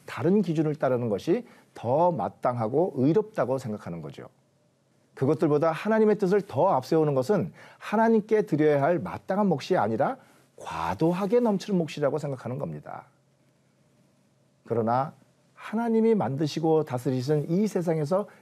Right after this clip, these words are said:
그런 생각은 결국 파국에 이를 뿐이죠. 성경에서 가르치는 대로 하나님을 하나님으로 인정한다면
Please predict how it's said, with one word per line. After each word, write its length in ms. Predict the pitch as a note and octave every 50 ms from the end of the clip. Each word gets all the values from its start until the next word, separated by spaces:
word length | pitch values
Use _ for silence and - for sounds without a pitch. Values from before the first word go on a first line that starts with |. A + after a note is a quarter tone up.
| _ _ _
그런 280 | - - C3 D3+ D#3 C#3+
생각은 500 | C3 A#2 G#2+ F#2+ F#2 C3+ F3 D#3+ - - - _ _ _ _ _ _ _ _ _ _ _
결국 500 | - D3+ - C#3+ - D#2+ F#2+ E3+ A3 - _ _ _ _ -
파국에 500 | - - F3+ E3 F3 D#3 D#3+ E3 D3+ C#3+
이를 220 | B2+ F3 F3 -
뿐이죠. 420 | - - - F#2+ F2 - - - _ _ _ _ _ _ _ _ _ _ _ _ _ _ _ _ _ _ _ _ _ _ _ _ _ _ _ _ _ _ _ _ _ _ _ _ _ _ _ _ _ _ _ _ _ _ _ _ _
성경에서 480 | - - - E3+ F3 F#3 F#3 F#3 F3+ F#3+
가르치는 400 | E3 D#3+ D3 C3+ C3+ D3+ D3+ C#3+
대로 400 | C3+ C3 D#3 D#3 C3 - - - - _ _ _ _
하나님을 580 | - - G3 F#3+ F#3 F#3 F3 E3+ E3+ F3+ F#3
하나님으로 640 | F#3 E3+ - - G#3+ A3+ B3 A#3+ A#3+ A#3+ A#3+ A#3 A3+ G3
인정한다면 840 | C3+ A#2 A2 A#2 G2+ F#2+ F#2+ F2 E2 D#2+ E2 F2+ A2+ F#3 B3+ -